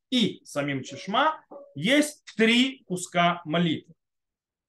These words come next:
Иштабах, то есть, да, э,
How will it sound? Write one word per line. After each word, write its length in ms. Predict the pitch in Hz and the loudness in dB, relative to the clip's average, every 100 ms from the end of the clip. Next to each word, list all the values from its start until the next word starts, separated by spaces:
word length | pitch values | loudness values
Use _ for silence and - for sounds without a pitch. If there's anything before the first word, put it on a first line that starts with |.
| - | -8
Иштабах, 640 | 175 - 196 202 285 285 | -6 -2 2 4 2 0
то 100 | - | -4
есть, 200 | 156 139 | -4 -4
да, 320 | 139 175 190 160 | 0 2 2 2
э, 800 | 147 143 135 131 127 127 131 | 2 2 2 2 2 0 0